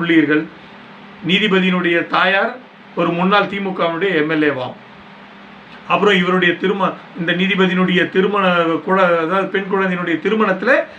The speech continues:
முதலமைச்சர் மு க ஸ்டாலின், திமுகவினுடைய தலைவர் கலந்து கொண்டுள்ளார். இது எல்லா வலைதளங்களிலும் ஃபிளாஷ் ஆகிக்கிட்டு இருக்கு.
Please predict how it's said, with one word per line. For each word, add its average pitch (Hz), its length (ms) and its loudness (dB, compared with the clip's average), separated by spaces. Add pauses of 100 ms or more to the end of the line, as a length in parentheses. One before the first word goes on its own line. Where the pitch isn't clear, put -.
(220)
முதலமைச்சர் 220 580 0
மு 208 140 -6
க 208 160 0
ஸ்டாலின், 208 460 0 (240)
திமுகவினுடைய 214 560 2
தலைவர் 254 360 4
கலந்து 220 260 0
கொண்டுள்ளார். 165 500 -2 (400)
இது 220 260 0
எல்லா 262 440 2
வலைதளங்களிலும் 254 600 0
ஃபிளாஷ் 262 340 -2
ஆகிக்கிட்டு 196 340 -2
இருக்கு. 143 280 -6